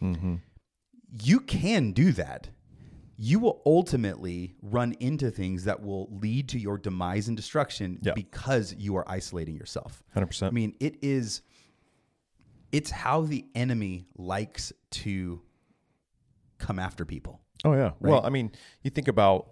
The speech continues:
Speaker 1: any predator that is going after a herd animal.
Speaker 2: Oh, yeah.
Speaker 1: What are they doing?
Speaker 2: They're trying
Speaker 1: What's
Speaker 2: to
Speaker 1: their
Speaker 2: get,
Speaker 1: main goal?
Speaker 2: they're trying to get one to get away from the herd.
Speaker 1: Cull the one out. Cull
Speaker 2: Yes.
Speaker 1: the weak one out for that matter.
Speaker 2: Exactly.
Speaker 1: Right? And then, then they're all the more weaker,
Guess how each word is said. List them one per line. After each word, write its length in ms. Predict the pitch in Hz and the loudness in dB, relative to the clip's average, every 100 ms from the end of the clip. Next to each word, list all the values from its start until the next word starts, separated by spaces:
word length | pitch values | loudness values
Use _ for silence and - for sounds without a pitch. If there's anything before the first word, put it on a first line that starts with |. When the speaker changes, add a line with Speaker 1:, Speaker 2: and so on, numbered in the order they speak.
| - | -4
Speaker 1:
any 200 | 123 135 | 0 0
predator 720 | - - 113 110 85 80 76 - _ _ _ _ _ _ | -2 2 4 4 2 -4 -6 -12 _ _ _ _ _ _
that 180 | 92 98 | -2 0
is 140 | 87 90 | 0 2
going 260 | 107 101 | 2 4
after 260 | 98 - 85 | 0 0 -6
a 20 | |
herd 280 | 82 117 101 | -2 0 2
animal. 400 | 80 69 - - - - - | 0 -2 -10 -14 -20 -8 0
Speaker 2:
Oh, 180 | 240 196 | 2 2
yeah. 200 | 220 127 | 0 2
Speaker 1:
What 140 | 120 139 | 4 6
are 40 | |
they 100 | 135 | 6
doing? 260 | 131 120 - - | 4 2 -2 -10
Speaker 2:
They're 100 | - | -2
trying 100 | 127 | 4
Speaker 1:
What's 120 | 160 160 | 4 6
Speaker 2:
to 60 | |
Speaker 1:
their 80 | 123 | 6
Speaker 2:
get, 60 | 104 | 6
Speaker 1:
main 320 | 113 120 123 | 2 2 2
goal? 220 | 113 92 - | 2 2 2
Speaker 2:
they're 80 | |
trying 160 | 143 170 | 2 2
to 60 | 175 | 2
get 200 | 170 95 | 0 0
one 420 | 101 143 156 123 | 0 4 4 2
to 100 | 120 | 0
get 140 | 117 | 2
away 120 | 110 | 2
from 160 | 107 104 | 2 -2
the 60 | 95 | -2
herd. 120 | 78 | -4
Speaker 1:
Cull 300 | - 104 117 | 2 4 4
the 100 | 101 | 2
one 460 | 92 101 113 120 - | 2 0 0 -2 -2
out. 320 | 92 80 - | 0 -2 -2
Cull 220 | - 113 | 2 4
Speaker 2:
Yes. 100 | 87 | 4
Speaker 1:
the 40 | |
weak 220 | 92 147 - | 2 0 -2
one 240 | 76 69 - | -6 -8 -14
out 200 | 80 - | -14 -10
for 100 | 90 | -6
that 160 | 76 62 | -4 -4
matter. 220 | 71 62 | -6 -6
Speaker 2:
Exactly. 360 | 92 110 135 85 | -4 -4 0 0
Speaker 1:
Right? 220 | 101 - - - _ | 0 -2 -12 -20 _
And 100 | 107 | 0
then, 320 | 98 87 - - | 0 0 -6 0
then 180 | 127 135 | 2 4
they're 140 | 95 | 4
all 240 | 92 104 101 | 6 6 6
the 60 | |
more 240 | 92 92 87 | 4 2 0
weaker, 520 | 85 98 - 113 151 | 0 0 2 0 0